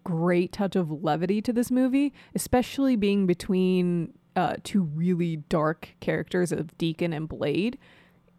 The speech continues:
he even gave them moments to be, uh, light with having to deal with him and his wackiness. So I think he added a really nice light touch, 'cause otherwise this movie would have just been brood, brood, brood, brood, brood.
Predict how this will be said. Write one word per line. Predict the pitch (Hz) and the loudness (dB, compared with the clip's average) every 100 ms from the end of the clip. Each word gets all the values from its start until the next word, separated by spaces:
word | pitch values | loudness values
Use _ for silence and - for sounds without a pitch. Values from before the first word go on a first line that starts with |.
| _ - | _ -10
he | - 226 | 2 2
even | 233 247 262 233 | 6 4 4 4
gave | 220 214 160 | 2 2 2
them | 170 196 208 202 | 4 6 6 6
moments | 180 160 165 - | 4 0 -4 -6
to | 175 | -4
be, | 170 170 - - | 0 -2 -2 0
uh, | 180 - - | 0 0 -2
light | - 190 175 156 202 - _ _ - | 0 4 4 4 -2 -6 _ _ -2
with | 185 | -2
having | 202 196 170 | 2 2 2
to | 175 | -4
deal | 175 170 | -2 -2
with | - - | -2 0
him | 214 165 156 | 2 2 0
and | 160 | 4
his | 185 175 - _ _ 208 - - | 6 6 4 _ _ -12 -12 -12
wackiness. | 185 180 180 170 165 - 202 - - - - _ - | -6 -2 -2 -2 -8 -6 -8 -8 -12 -20 -20 _ 0
So | 220 | 4
I | 220 | 4
think | 247 | 2
he | 226 - | -4 0
added | 190 185 175 | 0 2 0
a | 156 | 0
really | 170 165 | 0 0
nice | 160 156 151 | -2 -2 -2
light | 160 156 - | 0 0 0
touch, | 170 175 220 | -2 -2 -2
'cause | - 180 | -4 0
otherwise | 185 190 185 165 | 2 2 2 2
this | 180 - | 0 0
movie | 202 233 | 2 4
would | 196 170 | 4 4
have | 165 | 2
just | 165 - | 0 -2
been | 160 156 151 151 | -2 0 -4 -6
brood, | 180 180 175 156 | 2 6 6 4
brood, | 170 160 160 | 2 2 2
brood, | 170 156 156 | 2 2 0
brood, | - 95 185 | -2 -4 -4
brood. | - - 185 | -8 -4 -6